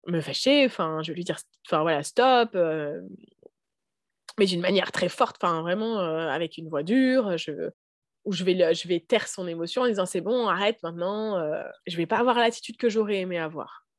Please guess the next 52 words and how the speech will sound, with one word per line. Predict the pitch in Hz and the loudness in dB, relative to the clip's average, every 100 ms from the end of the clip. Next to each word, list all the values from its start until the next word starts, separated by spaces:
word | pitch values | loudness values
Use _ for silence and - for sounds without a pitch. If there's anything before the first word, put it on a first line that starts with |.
| _ _ _ _ - | _ _ _ _ -2
Et | 175 165 156 151 151 147 135 156 - - _ 196 | 0 2 2 0 0 0 -2 -8 -16 -20 _ -8
il | 180 | -4
faut | 170 | -4
vraiment | 160 202 220 226 226 | -2 -2 0 0 -2
soit, | - - 240 220 208 170 | -4 0 4 6 4 2
soit | 214 - - 220 214 _ _ _ _ _ _ | -2 -6 -2 0 0 _ _ _ _ _ _
que, | - 175 151 147 - - - - - _ _ _ _ | -8 -2 0 0 -4 -8 -10 -14 -20 _ _ _ _
que | - | -12
je | 180 | -8
m'accorde | 180 185 226 220 202 | -6 -4 -2 -2 -2
un | |
moment | 185 185 196 | -2 -4 -4
de | 202 165 | -6 -8
souffle | - - - - | -10 -12 -6 -2
en, | 160 160 | -2 -2
enfin, | 160 156 | -2 -2
en, | 160 165 165 | -2 -2 -2
en, | 175 160 156 156 - | 0 0 -2 -4 -6
en | 175 | -6
ayant, | 180 180 180 185 160 | -4 -2 -2 -2 -2
euh, | 160 143 139 - _ _ _ _ _ _ _ _ _ | -2 -2 -4 -8 _ _ _ _ _ _ _ _ _
une | - 185 | -8 -4
petite, | 208 226 - 208 | -4 -4 0 4
euh, | 190 185 | 4 4
lumière | 202 226 226 214 | 2 2 2 2
maintenant, | 175 180 214 220 202 | -2 -4 -4 0 0
euh, | 165 | 0
que, | 190 | -4
qui | - 196 | -12 -6
est | |
quelque | 202 214 196 | -4 0 2
part | 214 208 | 2 0
quand | 196 | 0
même | 196 | 0
dans | 185 | 0
ma | 175 | -2
tête | 180 196 185 | -2 -4 -6
et | |
qui | - 190 | -8 -6
me | |
dit, « | 185 | 0
Attention, | 180 185 185 220 | 2 2 0 -2
Mariam, | 190 160 | -2 -2
est-ce | 156 | -2
que | - | -4
c'est | 180 | -6
vraiment | 175 233 311 | -2 0 0
ça | - 233 | 0 -2
que | |
tu | - 226 | -2 -2
veux | 202 190 | 0 0
faire ? » | - 175 247 196 | -2 -2 -2 -4